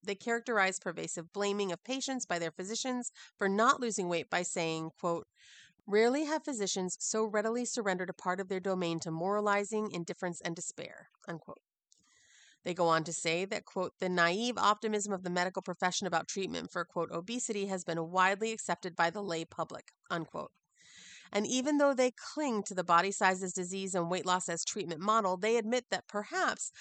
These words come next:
some higher weight people should not undertake weight loss interventions. One thing that I've had happen to me and seen happen to others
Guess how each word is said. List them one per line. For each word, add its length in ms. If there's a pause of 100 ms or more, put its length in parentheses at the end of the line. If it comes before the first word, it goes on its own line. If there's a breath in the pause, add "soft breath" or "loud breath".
(180 loud breath)
some 220
higher 280
weight 180
people 300
should 240
not 380
undertake 500
weight 220
loss 240
interventions. 720 (1300 soft breath)
One 220
thing 160
that 100
I've 180
had 180
happen 300
to 100
me 240
and 180
seen 220
happen 280
to 160
others 380